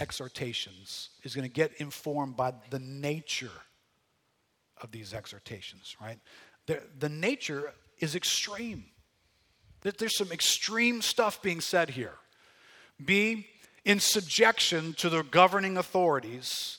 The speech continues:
Honor the emperor, right? Do you remember who the emperor was at this point in history?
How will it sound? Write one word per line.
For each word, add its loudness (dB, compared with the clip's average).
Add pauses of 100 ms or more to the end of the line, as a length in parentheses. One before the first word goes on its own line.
(320)
Honor 12
the 6
emperor, 10 (120)
right? 6
Do 0
you -4
remember 4
who 2
the 2
emperor 8
was 8
at 6
this 2
point 2 (500)
in -2
history? 0